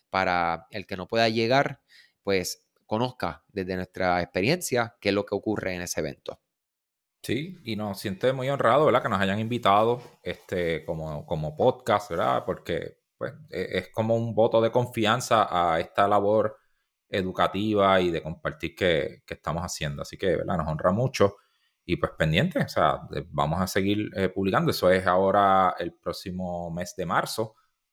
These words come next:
Speaker 2: Este, y vamos a estar grabando desde allá y vamos a, ¿verdad? Vamos
Speaker 1: Oye,
Speaker 2: a
Speaker 1: oye, estamos como Daddy Yankee en todas. Estamos montados en los aviones, de gira,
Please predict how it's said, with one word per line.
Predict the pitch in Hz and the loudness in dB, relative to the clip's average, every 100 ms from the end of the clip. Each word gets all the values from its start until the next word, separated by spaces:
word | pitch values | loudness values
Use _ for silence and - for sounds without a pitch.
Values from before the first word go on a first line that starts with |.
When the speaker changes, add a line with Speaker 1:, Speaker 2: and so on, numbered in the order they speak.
| _ | _
Speaker 2:
Este, | 90 - - 78 78 73 67 | -12 -10 -6 -4 -2 -4 -6
y | 82 | -6
vamos | 78 80 | -6 -6
a | |
estar | - 90 | -6 -4
grabando | 82 82 80 80 | -2 -2 -2 -6
desde | 76 | -8
allá | 64 131 143 139 135 | -4 2 4 4 4
y | 104 | 2
vamos | 87 78 87 92 | -2 -6 -6 -6
a, | 98 | -4
¿verdad? | 113 127 110 | -2 -2 -2
Vamos | 104 160 | -2 2
Speaker 1:
Oye, | 139 | 2
Speaker 2:
a | 120 120 127 | 2 0 2
Speaker 1:
oye, | 143 | 2
estamos | 131 120 127 | 4 2 0
como | - 139 131 | 0 0 2
Daddy | 117 104 95 | 2 2 -2
Yankee | 98 107 - 87 | -6 -8 -12 -14
en | 82 | -12
todas. | 78 101 87 76 | -6 -4 -4 -8
Estamos | - 104 113 117 | -14 -12 -10 -8
montados | 90 87 101 | -6 0 2
en | 110 | 6
los | 107 | 6
aviones, | 98 98 120 135 131 120 | 6 4 4 4 4 2
de | 98 85 | 2 2
gira, | 120 147 139 123 120 | 2 2 4 4 2